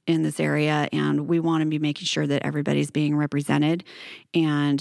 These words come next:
that everybody has an opportunity to, to get their, get their story out there. Um, but I think there's also, you know, an opportunity for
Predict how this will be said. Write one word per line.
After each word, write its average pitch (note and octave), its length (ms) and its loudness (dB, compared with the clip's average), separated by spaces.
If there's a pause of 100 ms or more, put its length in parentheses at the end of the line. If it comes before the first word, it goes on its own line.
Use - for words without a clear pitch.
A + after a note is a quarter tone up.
that D3 280 0
everybody D3 440 0
has D3 180 -2
an C3+ 80 0
opportunity C#3 800 0
to, C#3 600 0 (400)
to D3 480 0
get D#3 200 0
their, D3+ 140 2 (180)
get F#3 180 0
their E3+ 260 0
story D#3 440 -4
out C#3 260 -2
there. - 220 -4 (440)
Um, D3+ 480 0
but A3 180 4
I A#3 140 2
think C#4 180 -2
there's C#4 180 -2
also, A#3 720 0
you G#3 140 0
know, G3 100 2
an G3 80 2
opportunity G3 680 0
for F3+ 720 0